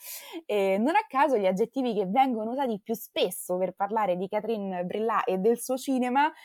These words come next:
sono audace, <laughs> contraddittorio,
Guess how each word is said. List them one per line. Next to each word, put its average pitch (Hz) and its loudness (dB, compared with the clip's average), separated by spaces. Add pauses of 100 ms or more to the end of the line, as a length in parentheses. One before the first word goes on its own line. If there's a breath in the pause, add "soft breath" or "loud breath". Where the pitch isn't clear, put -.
(140 loud breath)
sono 185 -2
audace, 240 2
<laughs> 349 -4
contraddittorio, 247 0